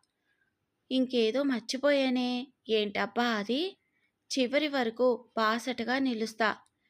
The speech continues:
ఇలాంటివి కాకుండా కొత్తగా ఏమైనా చెప్పు," అంది హర్షి. నీరజ్ షాక్తో, "నేను ఇదే చెప్పాలి అనుకున్నానో లేదో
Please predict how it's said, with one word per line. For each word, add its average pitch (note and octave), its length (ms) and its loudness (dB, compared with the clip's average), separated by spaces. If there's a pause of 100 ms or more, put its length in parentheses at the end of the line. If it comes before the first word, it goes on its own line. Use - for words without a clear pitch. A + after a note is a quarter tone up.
(160)
ఇలాంటివి G#3+ 720 -4
కాకుండా C4 680 0 (380)
కొత్తగా C#4 540 0 (280)
ఏమైనా G#3+ 520 0
చెప్పు," A3+ 400 -2 (640)
అంది A#3 340 2
హర్షి. A#3 420 -2 (500)
నీరజ్ A3 420 0
షాక్తో, A3+ 540 0 (600)
"నేను A#3+ 420 2 (500)
ఇదే A3 320 2
చెప్పాలి B3 600 0
అనుకున్నానో A#3 760 0
లేదో A3 400 0